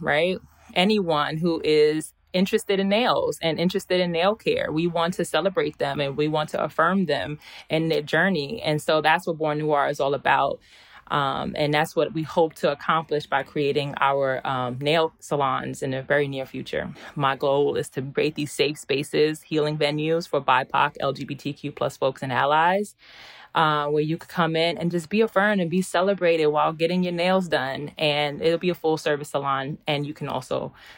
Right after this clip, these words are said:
purchase press-on nails there as well. So that's something that I'm working on at the moment. And soon I'll be crowdfunding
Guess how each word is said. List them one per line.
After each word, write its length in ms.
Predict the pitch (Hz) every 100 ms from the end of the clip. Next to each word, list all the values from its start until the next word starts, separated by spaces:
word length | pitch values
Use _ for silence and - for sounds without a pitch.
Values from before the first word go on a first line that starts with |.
| -
purchase 340 | 135 - 123
press-on 380 | - 135 131 131
nails 260 | 127 123
there 220 | - 127 123
as 180 | -
well. 380 | 135 127 120 71
So 360 | - 170 147 139 - - -
that's 180 | 185
something 280 | 196 208 202
that 120 | 190
I'm 140 | 165 165
working 340 | 156 165 180
on 160 | 165 160
at 140 | 156
the 60 | 151
moment. 520 | 165 214 220 208 196
And 140 | 160
soon 240 | 151 185 175
I'll 120 | 160
be 140 | 156
crowdfunding 960 | 143 185 165 165 - 160 165 156 147 151